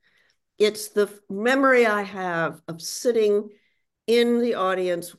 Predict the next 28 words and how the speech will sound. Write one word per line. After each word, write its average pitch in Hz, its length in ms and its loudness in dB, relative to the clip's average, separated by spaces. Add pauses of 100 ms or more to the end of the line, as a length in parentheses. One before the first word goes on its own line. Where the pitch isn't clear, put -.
watching 180 640 -4
within 175 340 -4
a 165 40 -4
few 247 240 -8
months 170 560 -2
of - 280 -6 (300)
the 160 160 -8
opening 180 400 -4
of 147 140 -8
Lion 156 440 -4
King 113 420 -10
with 151 200 -8
my 185 160 -6
son, 143 560 -8 (320)
about 180 400 -4
five 175 320 -2
years 180 300 -6
old, 120 360 -6 (460)
sitting 254 480 -2
on 170 200 -2
my 143 180 -6
lap, 117 520 -10
and 135 220 -8
the 120 80 -10
two 214 600 -6
of 127 200 -10
us - 400 -20 (200)
<gasps> 285 440 -8